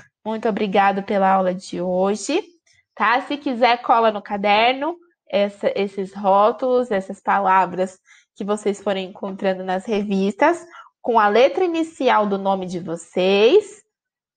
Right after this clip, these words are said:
em outro formato, que vocês não conhe-, que vocês não estão acostumados. Então, não é pra encontrar, igual meu nome é Amália, não é pra encontrar A assim que a gente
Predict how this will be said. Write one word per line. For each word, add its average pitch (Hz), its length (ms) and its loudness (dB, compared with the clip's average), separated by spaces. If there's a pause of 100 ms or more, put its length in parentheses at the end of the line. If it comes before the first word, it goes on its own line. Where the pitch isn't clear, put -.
(400)
em 220 200 -4
outro 269 320 2
formato, 370 720 -2
que - 120 -20
vocês 214 320 -8
não 208 200 -10
conhe-, 311 560 -4
que 233 120 -6
vocês 220 240 -6
não 214 160 -8
estão 254 240 -4
acostumados. 285 720 -2
Então, 190 260 -6
não 240 180 -4
é 285 120 2
pra 339 160 -4
encontrar, 330 640 -2 (260)
igual 214 260 4
meu 214 140 -2
nome 220 260 2
é 254 60 4
Amália, 277 480 0
não 208 220 -6
é 247 120 2
pra 277 180 -4
encontrar 320 600 -2 (460)
A 240 460 4 (300)
assim 269 500 -6
que 285 80 -14
a 294 60 -12
gente 285 240 -20